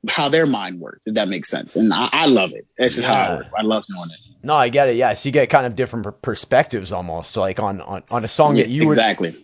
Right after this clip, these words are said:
Speaker 2: you would bring it and it'd be, uh, you know, one, one way, but then as soon as you expose it to somebody else's perspective, it kinda takes a different shape, right? And then, like you say, it's like the puzzle, uh, another puzzle piece almost comes in there.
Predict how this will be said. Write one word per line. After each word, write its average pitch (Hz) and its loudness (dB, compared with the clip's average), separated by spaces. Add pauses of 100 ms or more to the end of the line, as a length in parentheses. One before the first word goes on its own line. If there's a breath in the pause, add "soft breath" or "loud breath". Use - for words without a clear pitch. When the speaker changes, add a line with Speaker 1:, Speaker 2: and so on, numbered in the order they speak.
(120)
Speaker 2:
you 135 2
would 139 2
bring 143 2
it 139 -4
and 123 -6
it'd 113 -6
be, 117 -4
uh, 110 2
you 110 -4
know, 107 -10
one, 123 0
one 131 2
way, 104 -2
but 101 -4
then 110 -4
as 107 -6
soon 131 -4
as 101 -8
you 104 -8
expose 117 -2
it 113 -4
to 104 -10
somebody 107 -4
else's 104 -2
perspective, 101 -6
it 85 -10
kinda 95 -8
takes 95 -10
a 90 -8
different 90 -8
shape, 98 -6
right? 90 -2
And 87 -8
then, 87 -8
like 87 -8
you 85 -12
say, 92 -6
it's 82 -8
like 82 -8 (100)
the - -8
puzzle, 98 -2
uh, 78 -4
another 92 -4
puzzle 104 -4
piece 82 -10
almost 80 -8
comes 76 -8
in 78 -8
there. 67 -12